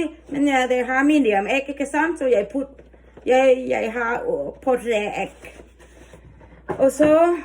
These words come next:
eh, salt, halv teskje.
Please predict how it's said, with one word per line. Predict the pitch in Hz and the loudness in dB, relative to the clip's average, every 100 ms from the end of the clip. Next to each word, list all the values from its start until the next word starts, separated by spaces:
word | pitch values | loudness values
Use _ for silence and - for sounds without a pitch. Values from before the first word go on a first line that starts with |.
| - - - - - | -14 -20 -20 -18 -8
eh, | - 233 | -6 -2
salt, | - 285 349 392 - - - _ _ _ _ - - - _ - _ _ - | 2 4 4 2 -6 -20 -20 _ _ _ _ -20 -20 -20 _ -20 _ _ -18
halv | - 262 285 285 | -2 2 2 2
teskje. | 302 277 - 208 185 | 0 0 0 0 0